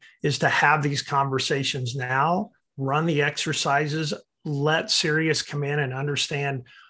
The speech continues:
how your systems work and what systems you have and what's dependent on what. Let Mickey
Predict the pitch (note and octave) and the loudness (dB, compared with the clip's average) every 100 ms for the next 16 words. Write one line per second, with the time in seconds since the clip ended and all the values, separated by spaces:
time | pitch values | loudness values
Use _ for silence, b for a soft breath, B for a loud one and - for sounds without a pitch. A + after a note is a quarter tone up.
0 | B - C#3+ D3+ D3 C#3+ - D3 - C#3 | B 2 4 6 4 2 2 2 0 -2
1 | B2+ D3+ G3 F#3 E3 - B2+ B2+ D3 - | -2 2 4 6 4 0 -8 -6 -6 -4
2 | E3+ - D3+ C#3+ C3+ C#3 C3 C3+ C#3+ C#3+ | -2 -2 0 0 0 -2 2 4 4 4
3 | C3+ A#2+ B2 C3+ D3 - - C3+ C#3+ C#3 | 0 -6 -4 -2 0 -2 -6 -6 -2 -2
4 | C3+ B2+ B2+ C#3+ C#3 C3+ C3 C3+ D3 D3 | -2 -4 -2 2 2 0 -4 -2 -4 -2
5 | D3+ C#3 | -2 -2